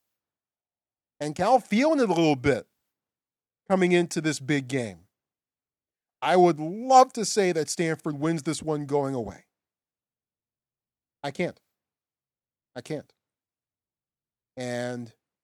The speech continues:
I've, I've, I've felt this way for, for fifty-one and a half weeks, but Stanford is, Stanford's streak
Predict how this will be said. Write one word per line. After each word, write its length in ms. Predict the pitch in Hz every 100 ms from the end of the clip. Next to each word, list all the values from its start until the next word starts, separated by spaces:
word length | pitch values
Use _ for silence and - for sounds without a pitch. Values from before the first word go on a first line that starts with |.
| _ _ _ _ -
I've, 240 | 147 139 -
I've, 160 | 147 143
I've 180 | 143 -
felt 400 | - 175 233 -
this 180 | 220
way 300 | 240 220 233
for, 380 | 233 190 156 139 _ _ _
for 140 | 147
fifty-one 680 | 135 196 220 214 196 202 214
and 100 | 214
a 80 | 196
half 300 | 202 214 208
weeks, 580 | 196 220 226 - - - _ _ _ _ _ _ _ _ _ _ _
but 400 | 135 147 139 131 - _ _ _ _
Stanford 580 | - - 196 226 233 208
is, 400 | 170 160 135 - _ _ _ _ _ _
Stanford's 540 | - 185 240 - 240 202
streak 460 | - 214 233 233